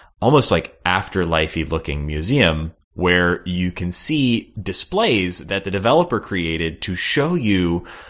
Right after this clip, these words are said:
all the different stages that the game went through in creation, including some of little displays of the different props and different, uh, versions of levels that you haven't seen, things that weren't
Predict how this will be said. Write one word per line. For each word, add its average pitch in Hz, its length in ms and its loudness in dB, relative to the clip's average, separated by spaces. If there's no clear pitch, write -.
all 123 220 6
the 139 100 2
different 123 320 -4
stages 101 520 0
that 95 120 0
the 92 80 0
game 87 300 2
went 87 180 -2
through 85 380 -2
in 85 180 -6
creation, 120 640 -2
including 120 400 2
some 110 220 0
of 98 260 -4
little 117 240 2
displays 104 640 0
of 92 240 -2
the 82 440 -4
different - 440 -6
props - 840 2
and 80 440 -4
different, 85 640 0
uh, 76 360 4
versions 101 920 -2
of 85 100 -8
levels 95 380 0
that 98 100 -2
you 95 120 -2
haven't 95 300 -2
seen, 101 600 0
things 117 440 0
that 107 140 0
weren't 98 380 0